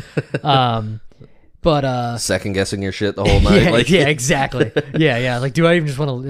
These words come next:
Speaker 2: maybe I should just leave. <laughs> But, uh, no, and then, uh, I, like, stepped back, and I was right by the door,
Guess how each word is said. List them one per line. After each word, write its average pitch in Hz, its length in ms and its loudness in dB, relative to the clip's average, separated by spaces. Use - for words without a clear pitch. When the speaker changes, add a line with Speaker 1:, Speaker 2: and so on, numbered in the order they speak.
Speaker 2:
maybe 151 160 -2
I 147 60 -2
should 123 120 -10
just 107 140 -12
leave. 101 220 -10
<laughs> 208 380 -6
But, 151 180 0
uh, 127 220 -4
no, 175 220 2
and 160 180 0
then, 170 160 0
uh, 147 320 -2
I, 175 140 2
like, 190 160 0
stepped - 340 -2
back, 151 320 -4
and 156 80 -4
I 180 40 0
was 185 140 -2
right 185 160 0
by 165 160 0
the 127 80 -6
door, 135 600 -2